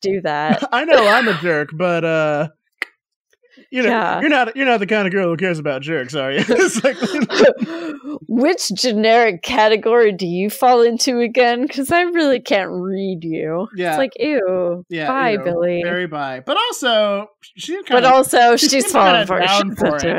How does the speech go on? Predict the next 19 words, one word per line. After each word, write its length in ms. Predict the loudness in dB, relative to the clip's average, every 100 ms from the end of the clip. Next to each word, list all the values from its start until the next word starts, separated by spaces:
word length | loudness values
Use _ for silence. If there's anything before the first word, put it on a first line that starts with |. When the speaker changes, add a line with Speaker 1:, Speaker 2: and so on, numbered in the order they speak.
| -2
Speaker 1:
it. 60 |
Speaker 2:
you 40 | -4
know, 160 | -4 -2
Speaker 1:
Yeah, 260 | 0 0
Speaker 2:
yeah. 40 | 0
Speaker 1:
no, 240 | 0 0
she's 280 | 0 -2 -2
super 300 | -2 0 0
down 240 | 0 -2
for 180 | -2 -2
it 120 | -2
because 260 | -4 -2 -2
she's 220 | -2 -2
like, 280 | 0 0 -2 0
"Oh, 300 | 2 2 0
somebody 440 | -4 -2 -2 -2
who 200 | 0 0
understands, 760 | 0 -2 -4 -4 -4 -4 -6 -4
like, 360 | -2 -2 -4